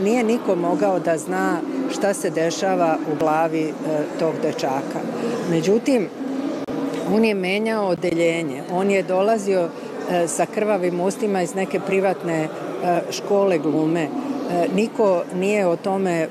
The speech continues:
vodio računa da se zapita šta se dešava u glavi tog dečaka. Ali kod ovog drugog, e, momka, ovog Uroša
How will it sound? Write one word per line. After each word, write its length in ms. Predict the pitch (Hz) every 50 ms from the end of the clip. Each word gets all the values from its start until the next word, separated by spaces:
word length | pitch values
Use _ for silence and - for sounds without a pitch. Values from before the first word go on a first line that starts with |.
| -
vodio 400 | 160 165 170 165 160 185 190 185
računa 520 | 170 160 156 151 - - 170 180 185 190 170
da 140 | 160 160 156
se 160 | - - 160 147
zapita 520 | - 165 165 160 - 202 190 - 185 175
šta 220 | - - - 185
se 160 | 170 - 180 165
dešava 460 | 160 160 165 160 - 175 170 170 160
u 40 | 147
glavi 340 | 143 156 147 156 156 160
tog 180 | 147 - 156 143 139 -
dečaka. 480 | 143 - - 151 143 147 - - 156
Ali 80 | 160 165 -
kod 140 | - 208 196
ovog 280 | 269 294 320 311 269 240
drugog, 400 | 226 269 277 269 233 196 170 156
e, 600 | - - - - - - - - - - 175 175 170
momka, 460 | 170 170 175 190 208 202 - 165 151
ovog 280 | 151 156 170 175 165
Uroša 500 | 180 190 202 220 220 202 - - 156 139